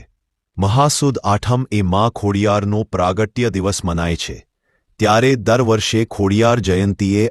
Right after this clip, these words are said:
અહીં મેળાનું આયોજન થાય છે. મહાસુદ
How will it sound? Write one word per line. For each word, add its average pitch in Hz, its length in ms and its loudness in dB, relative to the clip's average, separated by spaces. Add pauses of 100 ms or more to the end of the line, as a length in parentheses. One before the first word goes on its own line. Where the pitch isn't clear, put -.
અહીં 104 380 0
મેળાનું 110 580 2
આયોજન 98 480 2
થાય 76 280 -4
છે. - 160 -10 (600)
મહાસુદ 156 800 0